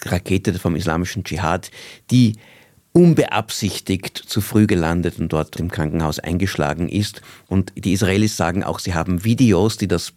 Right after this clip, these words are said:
belegen können. Unter anderem der entscheidende Hinweis ist, dass israelische Raketen, die auch stärker sind, auch immer einen Krater hinterlassen.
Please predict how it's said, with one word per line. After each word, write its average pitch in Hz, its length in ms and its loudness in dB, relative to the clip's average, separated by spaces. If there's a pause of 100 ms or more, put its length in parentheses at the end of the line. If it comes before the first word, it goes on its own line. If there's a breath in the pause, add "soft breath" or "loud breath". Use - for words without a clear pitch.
(160)
belegen 92 480 0
können. 107 480 2
Unter 147 360 2
anderem 110 420 2 (280 loud breath)
der 76 100 -2
entscheidende 104 640 0
Hinweis 101 600 0
ist, - 360 -6 (340 loud breath)
dass 85 120 -4
israelische 107 600 2
Raketen, 92 500 -2
die - 140 -2
auch - 100 -6
stärker - 560 -4
sind, 98 380 0
auch 98 80 -4
immer 104 220 4
einen 92 200 0
Krater 92 460 -2
hinterlassen. 82 840 -4